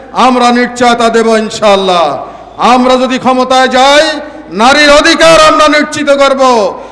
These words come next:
আজকে নারীদেরকে বর্তমান সভ্যতা পুরুষ বানিয়ে স্বাধীনতা দিয়েছে, ইসলাম নারীদেরকে নারী রেখে যে স্বাধীনতা দিয়েছে,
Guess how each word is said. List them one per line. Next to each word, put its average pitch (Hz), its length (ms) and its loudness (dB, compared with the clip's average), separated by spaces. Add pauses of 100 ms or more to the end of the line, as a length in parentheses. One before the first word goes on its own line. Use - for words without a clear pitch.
(140)
আজকে 277 420 0
নারীদেরকে 311 580 2
বর্তমান 311 600 2
সভ্যতা 277 800 0 (280)
পুরুষ 381 420 4
বানিয়ে 359 380 2
স্বাধীনতা 285 560 -2
দিয়েছে, 226 720 -4 (280)
ইসলাম 330 600 0
নারীদেরকে 320 800 2 (240)
নারী 359 380 2
রেখে 359 340 2
যে 294 160 2
স্বাধীনতা 262 540 -2
দিয়েছে, 226 640 -4